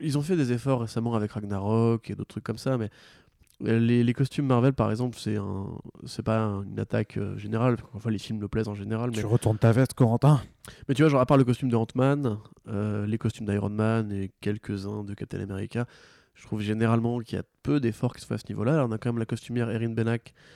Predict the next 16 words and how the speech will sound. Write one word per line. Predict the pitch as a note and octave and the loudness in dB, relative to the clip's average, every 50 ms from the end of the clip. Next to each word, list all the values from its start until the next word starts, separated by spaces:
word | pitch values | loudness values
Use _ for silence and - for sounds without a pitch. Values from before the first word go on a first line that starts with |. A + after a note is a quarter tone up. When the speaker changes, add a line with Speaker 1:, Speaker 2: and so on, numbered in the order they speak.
| - - - _ _ - | -20 -20 -20 _ _ -8
Speaker 1:
donc, | - A2 A2 | -8 -8 -6
qui | - - A2+ | -4 -2 0
est | A2 | 0
une | G#2+ G#2 | 0 0
habituée | G#2 A2 G#2+ - - A#2+ A#2 A2+ | -2 -2 -4 -4 -2 -2 -2 -2
du, | A2+ - | -2 -6
tra-, | - - A2+ | -8 -8 -8
du | G#2+ - | -8 -8
travail | - - G#2+ A2 A2+ A2 | -8 -4 -2 0 0 0
de | G#2+ A2 G#2+ | -2 -2 -6
Nicolas | G#2+ A2+ - - A#2 A2+ - - | -6 -6 -4 -2 -2 -2 -2 -2
Winding | A2 G#2+ G#2+ A2 G#2+ | -6 -6 -4 -4 -2
Refn, | A2+ C3+ E3 - - G#2+ G2 | -2 -2 -2 -2 -6 -12 -10
donc | G#2 G2+ G2 - | -10 -10 -12 -12
c'est, | - - G2+ G2+ F#2+ | -10 -10 -8 -8 -8
euh, | F#2+ - | -10 -12